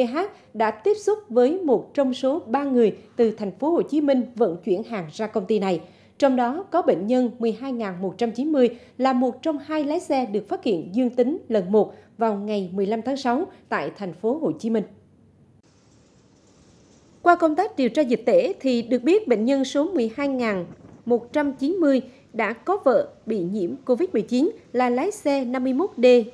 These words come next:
bốn ba tám chín ba chở hàng từ thành phố Hồ Chí Minh đến công ty nhựa Duy Tân, Đà Nẵng vào lúc hai giờ sáng ngày mười tháng sáu. Tại đây, bệnh nhân số mười hai ngàn một trăm chín mươi có gặp ông N V H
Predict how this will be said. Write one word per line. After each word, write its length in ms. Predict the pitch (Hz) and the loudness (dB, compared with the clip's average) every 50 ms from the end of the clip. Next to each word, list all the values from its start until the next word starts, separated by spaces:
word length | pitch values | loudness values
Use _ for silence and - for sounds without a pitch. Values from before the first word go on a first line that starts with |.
| - | -6
bốn 300 | - 220 233 240 349 403 | -2 0 0 0 0 -2
ba 100 | 330 240 | -2 -2
tám 280 | 220 - 226 220 240 339 - - | -2 -2 -2 -4 -4 -4 -4 -2
chín 160 | 277 311 285 | -2 0 2
ba 240 | 269 240 226 220 226 - - - _ - | 2 2 2 0 -4 -10 -20 -16 _ 2
chở 100 | 262 262 | 2 2
hàng 240 | 247 294 262 247 233 | 2 0 -2 -4 -4
từ 120 | - 254 | -4 -4
thành 200 | 247 240 247 214 | -2 -2 -4 -2
phố 100 | 220 339 | -2 -2
Hồ 80 | 330 - | -2 -2
Chí 160 | - 302 320 | 0 0 0
Minh 260 | 294 302 277 262 233 | 0 0 0 0 0
đến 180 | 220 247 294 392 - | 0 0 0 0 -2
công 140 | - 262 240 | -2 -2 -2
ty 140 | - 262 247 | -2 -2 -2
nhựa 200 | 226 233 233 160 151 - | 0 0 0 0 0 -2
Duy 100 | 240 247 | -4 -2
Tân, 220 | 247 240 220 208 | 0 0 -2 0
Đà 120 | 196 190 175 | 0 -2 0
Nẵng 240 | 185 190 170 269 339 - - - _ - _ _ - | 0 -2 -2 -2 -4 -8 -12 -20 _ -20 _ _ 0
vào 120 | 277 285 | 2 2
lúc 120 | 349 466 453 | 4 2 0
hai 200 | - 294 302 302 | -2 -2 -2 -2
giờ 200 | 247 247 247 208 | 0 0 0 0
sáng 420 | 190 - - 247 233 277 370 403 320 | 0 0 -2 -2 -2 -2 -2 -4 -4
ngày 200 | 233 214 202 175 185 | -2 -2 -2 0 0
mười 120 | 196 180 | -2 -2
tháng 140 | 190 233 226 | -2 -4 -4
sáu. 260 | - 247 233 240 339 403 - - _ _ _ _ _ | 0 2 2 2 2 -2 -6 -12 _ _ _ _ _
Tại 120 | - 277 269 | 2 4 4
đây, 320 | 233 285 294 302 285 294 - - - | 4 4 2 2 0 -2 -6 -8 2
bệnh 200 | - 254 247 254 | 4 4 6 6
nhân 200 | 269 311 320 302 | 6 4 4 2
số 240 | 285 - - 277 277 | 0 0 0 0 0
mười 200 | 330 403 320 247 | 2 0 0 -2
hai 200 | 254 262 285 285 | -2 -2 -2 -4
ngàn 220 | 269 262 233 202 202 | -2 -2 -2 -2 -2
một 180 | 214 185 - | -4 -4 -2
trăm 200 | - 269 254 240 | -2 -2 -2 -2
chín 200 | 240 - 262 320 | -4 -4 -4 -2
mươi 280 | 415 381 311 277 262 247 - - - | 0 2 4 4 4 2 0 -6 -6
có 120 | - 311 370 | -4 -2 0
gặp 260 | 370 294 196 - - - | 0 0 -2 -2 -2 -2
ông 240 | 262 277 269 262 247 - - - 254 | 0 0 0 0 -4 -8 -8 -6 -6
N 120 | 247 240 233 226 214 208 196 180 185 196 | -4 -2 -2 0 0 0 0 0 -2 0
V 40 | 226 240 240 220 233 | 0 2 2 0 -2
H 40 | 277 | -4